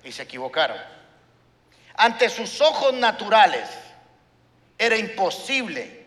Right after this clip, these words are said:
que ellos pudieran tener un hijo. Pero ante los ojos de Dios, que hace que lo imposible para los hombres sea posible para Él, a su tiempo,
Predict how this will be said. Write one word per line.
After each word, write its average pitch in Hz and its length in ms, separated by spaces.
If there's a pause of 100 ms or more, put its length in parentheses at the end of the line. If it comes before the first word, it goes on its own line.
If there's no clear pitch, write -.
(120)
que 165 120
ellos 156 200
pudieran 143 400
tener 135 240
un 127 100
hijo. 120 180 (2250)
Pero 147 180
ante 143 220
los 131 300
ojos 170 260
de 156 100
Dios, 127 460 (2750)
que 147 140
hace 180 320
que 170 120
lo 156 100
imposible 156 680
para 151 220
los 139 220
hombres 143 320
sea 123 240
posible 117 400
para 104 320
Él, - 80 (1600)
a 143 100
su 135 200
tiempo, 160 460